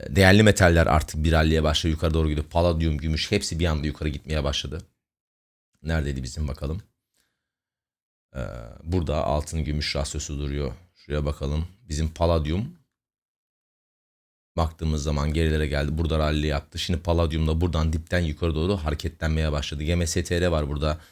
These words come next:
Sizin hisse senedi alabileceğiniz bir, e, işte ne derler? E,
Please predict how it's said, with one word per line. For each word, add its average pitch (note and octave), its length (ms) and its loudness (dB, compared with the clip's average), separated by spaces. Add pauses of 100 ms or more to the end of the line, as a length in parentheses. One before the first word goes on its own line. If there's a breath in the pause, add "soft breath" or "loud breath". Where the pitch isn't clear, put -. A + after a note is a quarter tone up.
(380 soft breath)
Sizin D#2+ 220 -4
hisse D#2 260 0
senedi E2 240 0
alabileceğiniz D2 600 0
bir, - 260 -4 (420)
e, G#1+ 380 -8 (720)
işte - 240 -8
ne E2+ 120 4
derler? D#2 440 0 (120)
E, D2 60 0